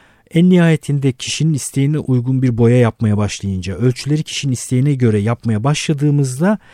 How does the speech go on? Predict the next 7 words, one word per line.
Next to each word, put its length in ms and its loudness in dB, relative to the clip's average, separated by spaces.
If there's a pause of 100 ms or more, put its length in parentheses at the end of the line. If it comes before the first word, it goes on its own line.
(400)
çoklanabilir 960 0 (400)
kitle 360 -2
üretiminden 840 0
çıkmış 400 -2
oluyoruz. 600 0 (480)
Biraz 320 2
daha 260 2